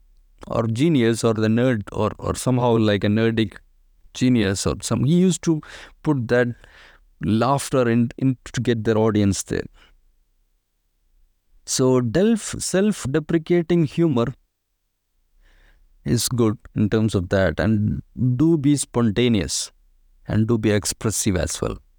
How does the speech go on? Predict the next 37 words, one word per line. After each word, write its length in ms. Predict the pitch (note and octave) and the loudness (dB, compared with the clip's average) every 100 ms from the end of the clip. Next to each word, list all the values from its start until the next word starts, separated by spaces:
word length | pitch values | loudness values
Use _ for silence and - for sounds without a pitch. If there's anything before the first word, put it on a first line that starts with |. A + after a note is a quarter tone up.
| _ | _
So 480 | - - - - - | -18 -16 -14 -12 -4
you 40 | A2+ | -2
should 160 | F3 | 0
not 220 | A#3 C#4+ | 0 -2
feel 260 | - G#3 G#3+ | 0 2 2
like 260 | F3+ D#3+ D#3+ | 2 2 0
it 140 | D3 | 0
is 240 | D3+ - | 0 -2
just 500 | - D3+ - - - - | -4 -4 -4 -10 -16 -18
fitting 560 | - - - D#3 D#3+ D3 | -14 -8 -4 -2 0 2
in, 180 | C3 | 2
not 240 | B2+ F3 - | 2 0 0
fitting 340 | D#3 C#3 C#3+ | -2 0 0
there 120 | A#2+ G#2+ - | 0 -2 -2
properly. 440 | G#2 F#2 - - | -2 -2 -6 -6
Your 200 | B2+ C3+ | -4 -2
laughter 500 | C3 C3 E3 - G3 | 0 0 0 -2 -2
should 240 | E3+ E3 D3+ | 0 -2 -2
somehow 600 | - F#3 D#3+ E3 F3 F3+ - - - - | 0 0 2 2 2 -2 -8 -20 -20 -10
come 300 | - D#3 F3+ | -2 2 2
in, 220 | D3+ D#3+ D#3+ - | 2 2 0 0
in 120 | D3+ | 0
spontaneous 800 | D3 - C3+ C3 D3+ F#3 E3+ B2+ | 0 -2 -2 0 0 2 2 0
way, 220 | B2 C3 | 0 0
then 220 | B2 C#3+ D#3 | 0 0 2
only 300 | D#3 D#3 D3 | 2 2 0
people 360 | D3 - C#3+ | -2 -2 -2
can 240 | - C3 A#2+ | 0 -2 0
take 240 | A2 A#2 - | -2 -2 -2
it 240 | F2 - - - | -6 -8 -16 -6
natural 760 | D#2 G#2 A2 - A2 - - - | -2 0 0 -2 -4 -4 -6 -6
that 200 | - - | -6 -4
way. 120 | A2 - _ _ _ - - - - | -6 -8 _ _ _ -20 -20 -20 -12
So 160 | - A#2 | -6 0
don't 280 | C3+ G3+ | 2 2
be 120 | F3 E3 | 2 2
offensive, 720 | C#3 - E3 E3+ C3 C3+ | 0 0 0 0 0 -2